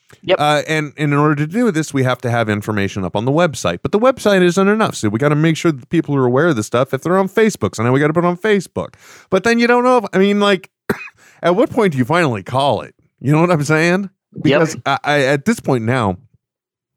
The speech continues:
Speaker 2: we're already talking about, what, six, seven hours of work in one day?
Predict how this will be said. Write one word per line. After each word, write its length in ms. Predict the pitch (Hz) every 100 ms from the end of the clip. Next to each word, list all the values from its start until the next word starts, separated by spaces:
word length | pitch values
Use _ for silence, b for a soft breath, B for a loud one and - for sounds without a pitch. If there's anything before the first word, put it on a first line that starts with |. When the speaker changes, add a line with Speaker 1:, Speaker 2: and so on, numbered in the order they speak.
| -
Speaker 2:
we're 200 | 135 156
already 140 | 147 135
talking 220 | 123 127
about, 180 | 110 107
what, 180 | 107 - b b b -
six, 340 | - 160 -
seven 340 | - 131 139 131
hours 400 | 123 139 151 127
of 140 | 104
work 280 | 107 143 -
in 140 | 110
one 260 | 98 110 123
day? 380 | 113 117 170